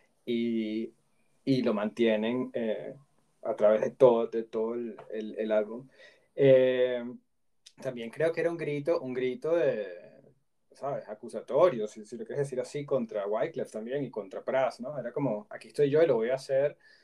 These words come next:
y lo hago sola", ¿sabes? Digo yo, es, es como lo veo, ¿no?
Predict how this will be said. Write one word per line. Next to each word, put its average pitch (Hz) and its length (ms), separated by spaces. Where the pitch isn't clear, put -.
y 120 100
lo 110 160
hago 107 180
sola", 120 480
¿sabes? 117 240
Digo 110 160
yo, 110 320
es, - 80
es - 80
como 123 160
lo 117 140
veo, 107 240
¿no? 143 240